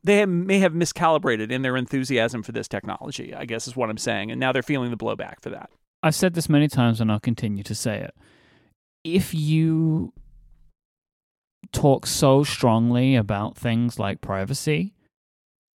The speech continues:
Speaker 2: you create a huge
Speaker 1: Yes.
Speaker 2: magnifying glass for yourself.
Speaker 1: You
Speaker 2: And
Speaker 1: open yourself up to
Speaker 2: Yes.
Speaker 1: scrutiny
Speaker 2: If
Speaker 1: about
Speaker 2: you
Speaker 1: these
Speaker 2: wanna try
Speaker 1: issues.
Speaker 2: and sell your products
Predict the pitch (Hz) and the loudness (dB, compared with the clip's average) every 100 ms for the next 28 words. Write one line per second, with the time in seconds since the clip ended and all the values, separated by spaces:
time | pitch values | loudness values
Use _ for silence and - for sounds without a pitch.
0 | _ - 113 135 - 165 143 151 165 - | _ -10 0 0 2 4 6 6 4 4
1 | 127 - 139 123 131 127 110 95 104 101 | 2 4 2 4 0 2 0 0 0 0
2 | 101 95 95 - 113 107 95 117 135 151 | -2 -2 -2 0 2 4 2 0 0 4
3 | 175 - 185 175 - 180 165 - 139 - | 4 4 2 2 2 2 0 0 0 0
4 | - 143 - - 151 160 135 110 101 - | -2 -2 -2 -2 0 0 -2 -4 -4 0
5 | 170 117 220 269 262 247 240 - 160 185 | 2 6 6 8 6 6 2 2 4 4
6 | 196 - - - 139 175 196 180 185 - | 2 0 0 2 6 6 8 6 6 6
7 | 165 180 254 - - - - | 4 4 -2 -6 -10 -8 -8